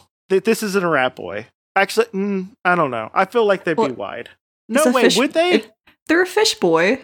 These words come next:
Speaker 2: That's,
Speaker 1: Well, no, they're
Speaker 2: that's
Speaker 1: fish
Speaker 2: close
Speaker 1: boy. No,
Speaker 2: enough.
Speaker 1: no, but, no, but I'm talking about the essence of a rat boy.
Speaker 2: I don't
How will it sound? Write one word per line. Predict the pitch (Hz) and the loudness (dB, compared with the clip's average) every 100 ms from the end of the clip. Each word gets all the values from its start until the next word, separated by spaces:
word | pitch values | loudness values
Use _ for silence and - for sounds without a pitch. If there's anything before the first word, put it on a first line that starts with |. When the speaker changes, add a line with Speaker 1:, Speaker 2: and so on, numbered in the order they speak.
| _ | _
Speaker 2:
That's, | 240 254 240 | -4 -2 0
Speaker 1:
Well, | 269 | 0
no, | 339 339 | 0 2
they're | 381 | 2
Speaker 2:
that's | - | 2
Speaker 1:
fish | 392 | 2
Speaker 2:
close | 415 330 | 2 4
Speaker 1:
boy. | |
No, | 349 - | 2 4
Speaker 2:
enough. | 311 | 2
Speaker 1:
no, | 294 | 0
but, | - - - | -4 -10 -2
no, | 302 | 0
but | 294 294 | 0 -2
I'm | 277 | 0
talking | 302 339 320 | 0 0 -2
about | 269 262 - | 0 0 -2
the | 208 180 | -6 -2
essence | 202 202 - 185 - | -2 -2 -2 -4 -2
of | 147 | -4
a | 127 | -4
rat | 107 104 - | -6 -6 -8
boy. | - - 123 - _ _ _ - | -10 -10 -10 -14 _ _ _ -8
Speaker 2:
I | 294 | -6
don't | 427 453 415 | -6 -8 -4